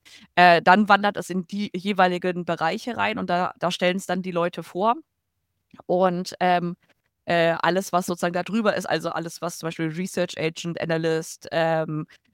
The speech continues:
ähm, Copilot-Features, die, äh, oft irgendwie noch so da drüber schweben, ähm, die packen wir in den eigenen Bereich und alle Sachen, die man selber vergessen hat. Also es kann ja sein, dass ich mal,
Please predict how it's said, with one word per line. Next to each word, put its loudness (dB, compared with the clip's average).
ähm, -6
Copilot-Features, 0
die, 0
äh, -2
oft 0
irgendwie 0
noch 0
so -4
da 6
drüber 2
schweben, -6
ähm, 4
die -12
packen -6
wir 2
in 4
den 2
eigenen 0
Bereich -2
und 2
alle 6
Sachen, 0
die -8
man -2
selber -2
vergessen -6
hat. -6
Also -2
es -12
kann 0
ja -2
sein, 2
dass -6
ich -6
mal, 2